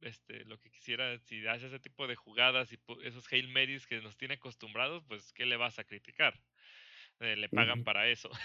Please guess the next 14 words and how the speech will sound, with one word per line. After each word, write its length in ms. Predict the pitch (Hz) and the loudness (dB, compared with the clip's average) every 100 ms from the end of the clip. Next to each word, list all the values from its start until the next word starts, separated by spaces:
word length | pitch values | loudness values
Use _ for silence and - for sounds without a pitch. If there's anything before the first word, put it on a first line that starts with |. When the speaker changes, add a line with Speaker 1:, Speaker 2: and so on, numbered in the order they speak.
| - | -2
Speaker 1:
<laughs> 640 | 202 - 202 - - 160 - - - - - 143 | -2 0 -2 0 -2 -2 -6 -16 -14 -8 2 4
Es 140 | 135 | 6
Speaker 2:
<laughs> 0 | |
Speaker 1:
justamente 680 | 135 120 151 156 151 147 131 - | 6 6 4 4 8 8 8 0
un 100 | 139 | -12
gesto 280 | 135 139 151 - | -8 -6 -6 -6
que 100 | 127 | 0
oí 240 | 127 139 | 4 4
de, 180 | 131 - | 4 0
de, 200 | 117 110 | 0 0
de 180 | 123 113 | 2 4
Joe 200 | 117 123 123 | 4 2 -2
Burrow, 420 | 143 131 117 117 | -6 -4 -8 -6
que, 400 | - 107 - | -4 -4 -6